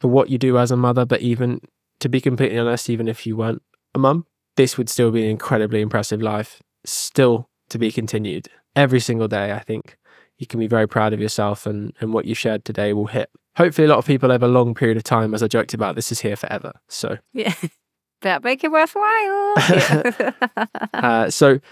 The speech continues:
Speaker 1: is there anything else? Like, where can people find you, and what would you really like them to, to look at?
Speaker 2: Um, well, you can find me on Instagram, which is at just dot looney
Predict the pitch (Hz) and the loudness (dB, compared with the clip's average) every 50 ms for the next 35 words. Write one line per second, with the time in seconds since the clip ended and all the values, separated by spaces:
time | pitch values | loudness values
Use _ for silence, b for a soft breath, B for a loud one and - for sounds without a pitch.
0 | b b - 147 156 139 165 180 185 170 - 170 160 139 127 127 - 127 107 123 | b b 2 4 4 6 6 6 6 4 4 4 4 4 4 2 2 2 4 4
1 | 139 156 - - 180 - 185 170 - 160 139 - - 110 110 110 107 110 107 107 | 4 4 2 -2 -4 -2 -2 0 0 0 0 0 2 2 2 2 0 0 0 0
2 | 110 - 110 107 107 113 117 123 123 117 120 110 110 110 110 110 107 - - - | 0 -2 -2 -2 0 0 0 0 0 0 0 0 0 2 2 0 0 -2 -2 -6
3 | 104 107 107 - - 113 110 110 113 - _ _ _ _ _ _ _ _ _ _ | -6 -6 -8 -8 -8 -6 -6 -6 -8 -10 _ _ _ _ _ _ _ _ _ _
4 | - - 110 113 - - - - - _ _ _ - 254 269 285 294 277 - - | -8 -6 -6 -6 -6 -8 -8 -10 -12 _ _ _ -2 -2 0 0 -2 -2 -4 -4
5 | 294 294 262 320 302 269 - 370 415 392 - 220 180 180 202 190 - - 175 - | -4 -4 -4 -4 -4 0 0 0 0 0 -2 -2 -2 -2 -4 -6 -8 -8 -6 -6
6 | 123 131 135 139 147 165 - - 165 - - 160 160 - - _ - 170 - 170 | -4 -4 -4 -6 -8 -10 -10 -10 -8 -4 -2 -2 -2 -2 -4 _ -16 -10 -8 -6
7 | 156 156 - - - - - _ _ - 147 127 - - 147 143 135 131 147 147 | -6 -6 -6 -10 -14 -16 -20 _ _ -8 -8 -8 -8 -8 -8 -6 -6 -6 -6 -6
8 | 170 220 269 | -6 -6 -8